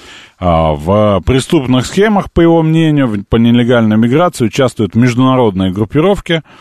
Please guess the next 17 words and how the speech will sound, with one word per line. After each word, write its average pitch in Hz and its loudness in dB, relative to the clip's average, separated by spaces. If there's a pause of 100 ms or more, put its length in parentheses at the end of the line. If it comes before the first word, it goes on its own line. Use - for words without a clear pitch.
(220)
которые 147 0
пытаются 113 -2
перебросить 95 -2
мигрантов 113 -2
из 98 -8
стран 92 -4
Азии 90 -2 (320)
и 117 4
Африки 160 -2
в 92 -8
Западную 107 0 (220)
Европу. 104 -2 (1040)
А, 85 0
ну 180 2
и 120 2 (140)
наибольшая, 95 0
э, - -12